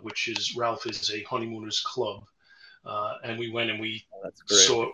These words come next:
Speaker 1: we, we saw, you know, we, we went to the convention itself, which, you know, was all different sorts of things. But then they also had a,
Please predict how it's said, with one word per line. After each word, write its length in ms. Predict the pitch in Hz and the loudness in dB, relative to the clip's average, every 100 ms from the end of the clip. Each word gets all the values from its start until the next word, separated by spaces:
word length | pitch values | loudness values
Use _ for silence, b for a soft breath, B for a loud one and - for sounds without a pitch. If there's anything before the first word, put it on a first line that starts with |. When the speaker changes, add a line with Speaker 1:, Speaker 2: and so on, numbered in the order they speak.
| - | -4
Speaker 1:
we, 120 | 120 - - | -4 -6 -10
we 100 | - | -2
saw, 400 | 123 - 127 120 156 B B B B | 4 6 6 2 -2 B B B B
you 80 | 139 | 2
know, 80 | 127 | 4
we, 160 | 127 127 | 4 0
we 120 | 127 | 2
went 180 | 131 123 | 2 4
to 80 | |
the 80 | 127 | 2
convention 480 | 123 127 123 120 127 | 2 4 4 4 2
itself, 520 | 113 - 165 139 - | 4 4 4 2 -4
which, 380 | 151 139 - - | -4 2 4 4
you 60 | 143 | 2
know, 80 | |
was 180 | 120 117 | -2 0
all 160 | 123 113 | 0 0
different 300 | 120 120 110 | -4 -2 0
sorts 260 | 120 110 | 0 0
of 80 | 123 | -4
things. 300 | - 190 160 | 0 0 0
But 140 | - 135 | -4 -6
then 160 | 131 | -4
they 120 | 127 127 | -2 0
also 280 | 127 127 | 0 -2
had 200 | 117 117 | -2 -6
a, 240 | 113 110 | -6 -8